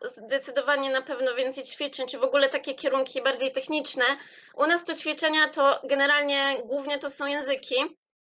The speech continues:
Mieliśmy też takie zajęcia jak, e, bizneso-, e, pisanie tam, e, biznesowy angielski i biznesowy rosyjski też będzie, ale nie jestem pewna, czy to jakby figuruje jako ćwiczenia,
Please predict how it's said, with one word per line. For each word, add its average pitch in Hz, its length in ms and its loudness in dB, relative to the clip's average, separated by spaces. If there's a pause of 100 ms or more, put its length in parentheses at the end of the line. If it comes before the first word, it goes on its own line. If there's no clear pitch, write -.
(200)
Mieliśmy 311 460 2
też 302 180 -4
takie 285 400 4
zajęcia 285 540 2
jak, 254 400 2
e, 254 460 0 (600)
bizneso-, 269 800 2
e, 254 260 2 (100)
pisanie 262 560 0
tam, 247 260 0
e, 226 420 0 (280)
biznesowy 269 520 0
angielski 294 720 2
i 277 60 -4
biznesowy 311 640 -2
rosyjski 302 540 0
też 247 180 -8
będzie, 240 440 2
ale 277 180 4
nie 302 120 2
jestem 320 300 -2
pewna, 311 300 4
czy 302 140 -8
to 311 100 -4
jakby 285 280 4
figuruje 294 580 2
jako - 240 2
ćwiczenia, 247 720 0